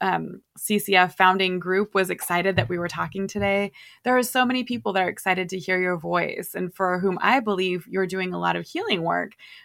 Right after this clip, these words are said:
by being who you are and standing up for the things that you believe in and by being one of the voices out there, and especially the voice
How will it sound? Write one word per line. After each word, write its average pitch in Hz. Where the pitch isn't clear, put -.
by 196
being 208
who 220
you 196
are 180
and 185
standing 180
up 175
for 180
the 175
things 175
that 180
you 185
believe 165
in 170
and 185
by 175
being 190
one 180
of 175
the 175
voices 170
out 175
there, 180
and 170
especially 185
the 180
voice 170